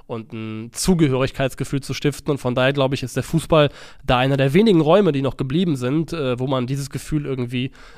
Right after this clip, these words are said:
leben kann, teilen kann, auch teilweise in einem sehr, sehr, äh, krassen Extrem. Von daher, ich glaub, es sind alles Gründe, die dazu beitragen, warum der Fußball eben die Rolle spielt, die er spielt.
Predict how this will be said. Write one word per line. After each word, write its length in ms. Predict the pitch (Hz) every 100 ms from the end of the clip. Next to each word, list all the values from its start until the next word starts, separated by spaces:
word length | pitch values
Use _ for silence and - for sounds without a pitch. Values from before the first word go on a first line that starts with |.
| - -
leben 400 | 120 135 175 170
kann, 260 | 151 151 139
teilen 300 | 135 151 165
kann, 200 | 143 143
auch 140 | 120
teilweise 480 | - 135 139 135 127
in 80 | 120
einem 100 | 123
sehr, 240 | 127 147
sehr, 580 | 139 131 127 123 120 123
äh, 20 |
krassen 400 | 117 - 131 135
Extrem. 600 | 113 - - 165 151 160 165
Von 180 | 127
daher, 160 | 135 143
ich 60 | 139
glaub, 100 | 135
es 60 |
sind 100 | 135
alles 180 | 147 143
Gründe, 420 | 139 160 170 160 - - - 135
die 60 |
dazu 280 | 135 127 135
beitragen, 600 | 123 147 - 135 135 131
warum 180 | 120 131
der 100 | 123
Fußball 380 | 143 - 131 127
eben 200 | 123 120
die 140 | 135
Rolle 340 | 120 117 123
spielt, 560 | 120 - - 110 113 - _ -
die 180 | 107 -
er 180 | - 104 -
spielt. 640 | - - 240 262 143 -